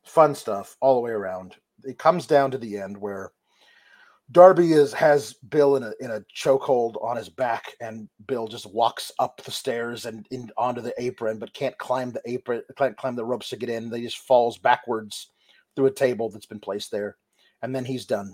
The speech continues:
He's out for the count. And Starks doesn't want to spear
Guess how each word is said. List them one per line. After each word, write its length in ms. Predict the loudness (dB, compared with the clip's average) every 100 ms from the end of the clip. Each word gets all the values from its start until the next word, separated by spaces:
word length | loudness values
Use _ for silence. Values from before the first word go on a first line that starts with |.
| -16
He's 140 | -8
out 100 | -8
for 80 | -8
the 80 | -16
count. 260 | -12 -12 -14 _ _ _ -8
And 120 | -6
Starks 520 | 4 8 10 8 -2 -12 -2
doesn't 400 | 6 6 6 -4
want 340 | 0 2 2 -2
to 100 | -12
spear 720 | -10 -10 -6 -2 -2 -2 -8